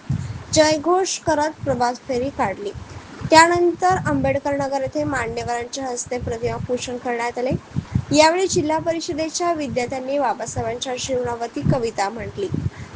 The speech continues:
त्या चिमुकल्या व त्या शिक्षकांचे उपस्थित नागरिकांनी कौतुक केले. जयंती उत्सव समितीच्या वतीने शालेय विद्यार्थ्यांना शैक्षणिक साहित्याचे व खाऊचे वाटप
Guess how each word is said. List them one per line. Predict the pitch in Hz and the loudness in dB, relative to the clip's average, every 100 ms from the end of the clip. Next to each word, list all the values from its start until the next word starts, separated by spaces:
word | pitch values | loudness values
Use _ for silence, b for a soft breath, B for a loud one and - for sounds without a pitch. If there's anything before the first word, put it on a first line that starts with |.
| - | 4
त्या | 302 | 4
चिमुकल्या | - 359 339 359 349 370 370 | 4 2 2 2 4 4 4
व | |
त्या | 370 359 | 2 -2
शिक्षकांचे | 330 - - 294 262 262 269 - 294 | -2 -6 -4 0 2 2 0 -4 -4
उपस्थित | 294 247 226 240 240 - 262 277 - B B - | -6 -6 -2 -2 -2 -4 -6 -4 -6 B B 4
नागरिकांनी | 285 285 294 339 359 359 359 370 | 6 6 4 2 2 2 2 0
कौतुक | 359 285 254 214 - | 0 0 0 -6 -2
केले. | 277 277 359 - - 254 247 | 0 2 2 0 -2 -2 2
जयंती | 330 320 339 349 370 | 4 4 4 2 2
उत्सव | 359 - 359 349 | 2 0 -4 -4
समितीच्या | 339 320 285 285 269 311 | -2 -2 -2 -4 -4 -2
वतीने | 302 262 262 254 277 | -2 -2 -2 -2 -2
शालेय | - 262 247 247 | 0 0 0 -2
विद्यार्थ्यांना | 254 233 240 262 254 269 | -4 -2 -2 -4 -8 -4
शैक्षणिक | 262 - 247 233 - 247 | -4 -4 -4 -6 -4 -4
साहित्याचे | - - 240 240 - - 240 - 269 349 B B B - | -4 -4 -2 -2 -8 -4 -4 -2 -6 -8 B B B 0
व | 285 330 | 4 6
खाऊचे | 339 311 320 339 | 6 4 4 0
वाटप | 359 339 330 | -2 0 -2